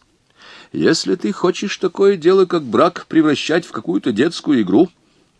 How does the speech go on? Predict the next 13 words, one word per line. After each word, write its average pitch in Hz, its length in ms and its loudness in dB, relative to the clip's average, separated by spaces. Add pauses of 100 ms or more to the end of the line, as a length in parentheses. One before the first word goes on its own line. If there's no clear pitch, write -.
то 127 180 6
людям 156 320 6
моего 151 460 6
возраста 151 480 2
лучше 120 320 2
в 113 60 -6
ней 113 140 -2
не 113 100 0
участвовать. 110 600 -4 (480)
Вот - 260 -2
тебе 104 280 4
список 113 460 -2
приглашенных. 95 720 -4